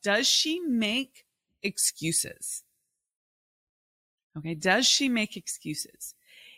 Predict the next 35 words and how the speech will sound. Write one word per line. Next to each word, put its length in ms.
And 180
get 200
honest 480
with 220
yourself. 560
Where 420
are 60
you 80
saying 380
that 120
you 160
have 420
not 260
enough 280
time 300
and 100
not 180
enough 280
money? 340
Because 320
that 340
woman 360
at 240
that 300
level 420
who's 180
gotten 380
that 240
result 480
is 180
not 400
saying 360
that 200
in 280
relationship 840